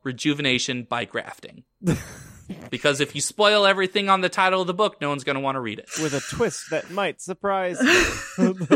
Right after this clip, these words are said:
Speaker 1: Exactly. Nine out of ten doctors don't like this.
Speaker 2: <laughs>
Speaker 1: Um,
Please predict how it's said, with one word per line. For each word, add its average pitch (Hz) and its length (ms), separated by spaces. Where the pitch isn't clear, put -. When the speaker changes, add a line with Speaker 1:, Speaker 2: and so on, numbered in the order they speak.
Speaker 1:
Exactly. 135 640
Nine 196 220
out 175 140
of 131 80
ten 208 220
doctors 131 560
don't 160 220
like 233 240
this. - 320
Speaker 2:
<laughs> 180 280
Speaker 1:
Um, 123 440